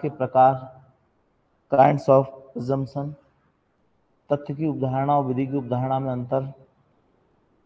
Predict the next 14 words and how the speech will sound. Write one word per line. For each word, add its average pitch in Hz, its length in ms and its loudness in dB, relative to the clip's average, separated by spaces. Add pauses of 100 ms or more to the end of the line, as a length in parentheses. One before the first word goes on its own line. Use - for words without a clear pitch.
(1600)
difference 139 560 0
between 131 420 0 (600)
mistake 143 560 0
of 123 160 -4
fact, 131 340 2 (880)
sorry, 139 240 2 (300)
mistake 143 460 2
of 143 200 2 (480)
presumption 143 520 0
and 131 240 -2
mistake 131 420 0
of, 127 180 2 (1300)
mistake 147 480 2
of, 143 120 -2